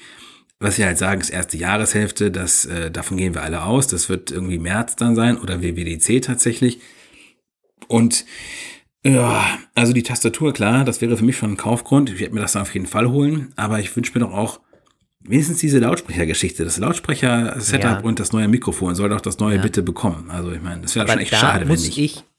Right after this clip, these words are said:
Speaker 2: aber da muss ich sagen, also Akku, was, was war denn außer der Tastatur an Verbesserungen? Akku, Lautsprecher, ähm, Mikrofon, das sind alles Dinge, dafür brauchst du Platz.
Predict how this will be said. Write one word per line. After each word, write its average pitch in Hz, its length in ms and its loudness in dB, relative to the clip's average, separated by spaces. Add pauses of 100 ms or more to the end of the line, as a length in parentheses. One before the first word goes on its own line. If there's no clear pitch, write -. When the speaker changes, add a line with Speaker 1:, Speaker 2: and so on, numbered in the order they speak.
(560)
Speaker 2:
aber - 160 -4
da 120 120 2
muss 147 160 2
ich - 180 -2
sagen, 117 480 2
also 107 400 -2 (380)
Akku, 190 640 -2 (920)
was, 127 240 -2 (120)
was 127 160 0
war 139 140 2
denn 151 200 -2
außer 139 380 4
der 120 100 4
Tastatur 127 460 2
an 123 100 -2
Verbesserungen? 98 640 -2 (120)
Akku, 117 520 -2
Lautsprecher, 135 1200 -2 (540)
ähm, 117 300 0 (100)
Mikrofon, 127 760 0
das 131 140 2
sind - 200 -4
alles 160 360 2
Dinge, 143 480 2
dafür - 220 -2
brauchst 87 320 -10
du 135 60 -6
Platz. - 460 -8